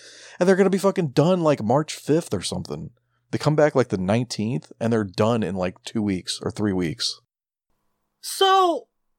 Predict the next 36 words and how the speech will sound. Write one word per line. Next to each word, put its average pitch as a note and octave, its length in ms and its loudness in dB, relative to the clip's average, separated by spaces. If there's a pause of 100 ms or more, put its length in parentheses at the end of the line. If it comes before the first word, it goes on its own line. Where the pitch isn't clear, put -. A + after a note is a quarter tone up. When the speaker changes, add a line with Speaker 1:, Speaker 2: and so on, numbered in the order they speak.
(500)
Speaker 2:
wait. A#3+ 480 -2 (640)
How - 120 -2
many C#5 200 2 (100)
episodes F#4 440 -4
is F4 220 -6
this A#3 160 -2
season, D#3 420 -10
then? C3+ 260 -14
Because G3 300 -4
I A#3 80 -2
know D#4 220 -2
the F#4+ 80 -6
last C4 420 -4 (140)
Speaker 1:
It C#3 40 4
was C3+ 100 6
only E3 180 4
gonna D#3 140 2
be, - 60 0
Speaker 2:
episode D#3+ 120 4
Speaker 1:
like, C#3+ 140 2
Speaker 2:
quotes G3+ 340 2
Speaker 1:
fifteen C#3 260 -4
or, G#2 140 -2 (340)
or G2 140 -6
something - 320 -6
like F2+ 180 -10
that. - 340 -8
It - 60 -16
was G#2+ 160 -4
a G#2+ 60 -4
short - 320 -2
season. G#2 460 -6 (580)
Speaker 2:
What C#4+ 300 2
the F#3 180 -6
fuck? B3+ 640 -6
Speaker 1:
Yeah. F#2+ 580 2